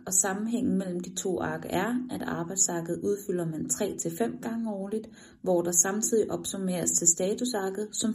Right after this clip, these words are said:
følger barnet hele skoletiden. Det gør man for at sikre dokumentationen af al indsamlet data omkring barnets skoletid. Det skal gøres for at synliggøre, skabe ny viden og dokumentere trivsel,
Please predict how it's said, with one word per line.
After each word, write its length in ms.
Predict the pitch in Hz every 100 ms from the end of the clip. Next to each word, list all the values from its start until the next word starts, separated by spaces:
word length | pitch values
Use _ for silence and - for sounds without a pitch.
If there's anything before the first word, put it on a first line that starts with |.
| -
følger 240 | 185 180
barnet 380 | 180 160 170 165
hele 300 | 165 160 170
skoletiden. 720 | - 143 143 - - - - - - - - - - - - - - 262
Det 100 | 247
gør 100 | 214
man 200 | 202 202
for 60 | 180
at 100 | 180
sikre 360 | - 214 - 202
dokumentationen 1000 | 185 170 160 160 156 - 214 - 202 170
af 120 | 175 -
al 220 | 208 -
indsamlet 600 | 180 180 - 160 151 175
data 400 | 175 175 175 208 -
omkring 480 | 175 180 190 170 -
barnets 340 | 151 156 165
skoletid. 560 | - 143 143 - - - - - - - - - - -
Det 120 | 233
skal 160 | 240 247
gøres 280 | 170 160 165 -
for 60 |
at 100 | -
synliggøre, 800 | - - 220 240 254 247 220 214 -
skabe 360 | - - 175 170
ny 320 | 185 185 180
viden 580 | 196 208 220 233 247 -
og 100 | 190
dokumentere 640 | 185 175 170 170 185 165
trivsel, 560 | - 226 247 247 233